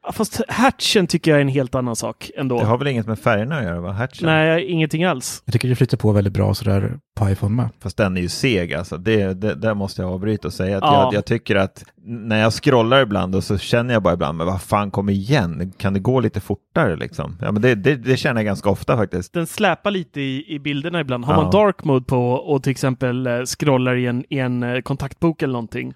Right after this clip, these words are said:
Speaker 2: Ja.
Speaker 1: då, då kan det bli lite blurrslurr, eh, faktiskt.
Speaker 2: Ja.
Speaker 1: Men det där är såna här grejer, man märker inte förrän man har använt en hundratjugo hertz
Speaker 3: Nej, precis.
Speaker 1: skärm,
Speaker 3: Det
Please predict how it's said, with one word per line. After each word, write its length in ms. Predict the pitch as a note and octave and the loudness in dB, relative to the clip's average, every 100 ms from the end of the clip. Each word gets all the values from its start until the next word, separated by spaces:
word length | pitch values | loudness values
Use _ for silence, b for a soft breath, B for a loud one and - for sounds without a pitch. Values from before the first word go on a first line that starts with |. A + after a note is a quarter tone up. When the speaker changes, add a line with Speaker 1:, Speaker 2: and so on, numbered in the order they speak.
| - | -8
Speaker 2:
Ja. 60 | A2+ A2 B B | -10 -10 B B
Speaker 1:
då, 360 | - C#3 D#3+ D3+ | -2 4 4 4
då 200 | C#3 D3 | 2 0
kan 140 | F#3 | 2
det 80 | F3+ | 0
bli 100 | E3 | 2
lite 200 | C#3+ - | 0 0
blurrslurr, 800 | C3 C#3 B2+ A#2+ - D#3 C3 A#2+ - - C#3+ | 0 2 2 0 2 2 2 0 -8 -12 -4
eh, 480 | B2+ A#2+ A#2+ A#2 A#2 A#2+ _ - | -2 -2 -2 -4 -8 -14 _ -14
faktiskt. 380 | A#2+ - C#3 _ - | -14 -14 -20 _ -8
Speaker 2:
Ja. 320 | F2+ E2+ F#2+ | -4 -4 -6
Speaker 1:
Men 220 | E3 F#3 - | -6 -8 -4
det 120 | F3+ | 0
där 140 | G3 A3 | 4 4
är 60 | |
såna 140 | G#3+ G3+ | 4 2
här 60 | |
grejer, 160 | D#3+ D#3+ | 2 2
man 320 | E3 F3+ F#3+ | 2 0 2
märker 500 | G#3 A3 G3+ - F3 | 2 2 0 -2 0
inte 260 | D#3 C3+ C3 | 0 0 -2
förrän 320 | - C3 B2+ - | 2 2 2 -2
man 160 | C#3 B2+ | -4 -4
har 80 | - | -2
använt 560 | D#3 C3+ D3 D#3+ D3+ | -2 0 0 0 0
en 100 | C3 | -2
hundratjugo 580 | A#2+ C3+ B2+ - B2+ A#2 | 0 0 -2 0 -2 -2
hertz 140 | B2 G#3 | -4 -2
Speaker 3:
Nej, 100 | G2+ | -2
precis. 380 | - D#3+ C#3 A#2+ | 2 4 4 2
Speaker 1:
skärm, 100 | |
Speaker 3:
Det 80 | A2 | -2